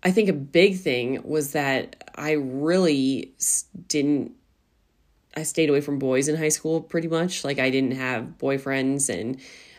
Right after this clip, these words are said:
I didn't feel like a lot of people liked me, and I was kinda just, like, clamoring for people to like me. I remember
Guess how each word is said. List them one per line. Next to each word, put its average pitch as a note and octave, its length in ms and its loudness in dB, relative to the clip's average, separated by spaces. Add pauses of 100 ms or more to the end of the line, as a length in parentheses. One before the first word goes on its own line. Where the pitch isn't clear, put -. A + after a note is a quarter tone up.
I C#3+ 80 0
didn't C3+ 180 2
feel C#3 120 -4
like C3+ 140 -2
a C3 40 -8
lot C3+ 140 -2
of C3+ 40 -10
people B2+ 240 -6
liked C3 340 -2
me, C#3 260 -2
and C3 80 0
I B2+ 40 -2
was B2+ 80 -4
kinda C3+ 240 -8
just, C3+ 220 -8
like, B2 160 -10
clamoring C3+ 640 -4
for C3 100 -12
people C3+ 260 -10
to - 120 -14
like A#2 340 -6
me. D#3 200 0
I B2 60 0
remember C3 460 -2